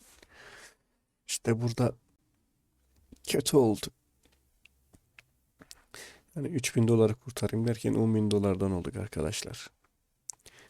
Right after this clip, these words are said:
Demek ki her zaman katlayamıyormuşuz. Skin Club'da bayağıdır batmıyorduk. Bu sefer battık. Her bir güzel sonun bir sonu vardır.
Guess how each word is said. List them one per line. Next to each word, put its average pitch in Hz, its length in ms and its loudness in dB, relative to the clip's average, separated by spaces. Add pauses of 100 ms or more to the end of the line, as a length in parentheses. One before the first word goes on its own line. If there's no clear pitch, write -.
(180)
Demek 110 220 0
ki 117 120 -2
her 107 120 4
zaman 101 380 0 (280)
katlayamıyormuşuz. 98 1120 0 (720)
Skin - 320 -6
Club'da 110 440 0
bayağıdır 104 580 0 (140)
batmıyorduk. 104 680 0 (420)
Bu 107 60 -8
sefer 95 400 -4
battık. - 560 -6 (760)
Her 117 300 2
bir 107 220 -6
güzel 107 260 0
sonun 101 360 -2
bir 101 40 -2
sonu 104 380 0
vardır. 92 500 -4